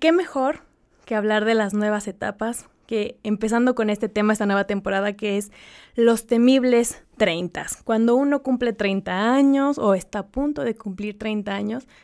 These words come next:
cosas terribles y mágicas pasan en la vida según, dependiendo del ojo en que ustedes lo vean, ¿no?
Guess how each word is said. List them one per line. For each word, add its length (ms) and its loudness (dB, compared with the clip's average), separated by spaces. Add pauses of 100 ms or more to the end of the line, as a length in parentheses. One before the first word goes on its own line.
(560)
cosas 320 0
terribles 760 0 (140)
y 140 4
mágicas 720 4
pasan 420 2
en 100 2
la 140 0
vida 240 0
según, 440 -4 (300)
dependiendo 720 4
del 220 2
ojo 240 -2
en 100 -2
que 160 -6
ustedes 640 -8 (320)
lo 200 4
vean, 300 2
¿no? 160 -2